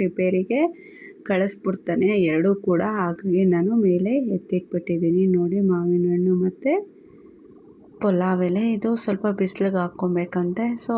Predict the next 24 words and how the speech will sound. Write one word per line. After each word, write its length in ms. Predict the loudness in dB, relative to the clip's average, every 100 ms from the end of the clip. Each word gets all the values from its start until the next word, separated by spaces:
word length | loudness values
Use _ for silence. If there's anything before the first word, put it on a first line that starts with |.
| 0
ಅದಕ್ಕೋಸ್ಕರ 680 | -2 -4 -2 -4 -4 -4 0 2
ನಾನು 220 | 2 2 2 0 -4 -18 -20 -10 -2
ಒಂದು 180 | 0 0 0
ಮರದಲ್ಲಿ 560 | -2 -2 -4 -2 0 0 -2 -4 -20 -20 -20 -20 -10 -2
ಬಿಸಿಲಿಗೆ 380 | -2 0 -2 0
ಹಾಕೋಣ 320 | -4 -4 -2 0 0
ಅಂತ 160 | -2 -2 -2
ಹೇಳಿ 240 | -2 -2 0 0
ಎಲ್ಲ 120 | 0 -2 -2
ತೆಗ್ದಿಡ್ತಿದ್ದೀನಿ. 800 | -4 -2 -4 -4 -4 -2 0 0 0
ಹಾಗೆ 420 | 0 0 -2 0 0 -2 -4 0
ಈರುಳ್ಳಿಯಿಂದ 760 | 2 4 4 4 4 2 -2 -2 -2 -4 -2
ಕಿಚನ್ 420 | -4 -2 0 2 2
ಎಲ್ಲ 140 | 0 -4 -4
ಸಣ್ಣ 220 | -2 -2 -2
ಸಣ್ಣ 400 | -2 2 4 2 -2 -6 -2
ನೊಣಗಳು 540 | 2 2 2 -2 -2 0 2 2
ಓಡಾಡ್ತಿದ್ದಾವೆ. 800 | 2 0 -2 -4 -2 0 -2 -4 -6 -16 -20 -8
So 160 | -2 0
ನಂಗಂತೂ 500 | 0 0 0 -2 0 2
ಹಿಂಸೆ 340 | 2 2 0 -2
ಅನ್ನಿಸ್ತಿದೆ. 520 | -2 -2 -8 -8 -6 -2 -2
ಹಾಗಾಗಿ 500 | -2 -2 -4 -2 -2 0
ಈರುಳ್ಳಿನೆಲ್ಲ 600 | 0 0 0 2 0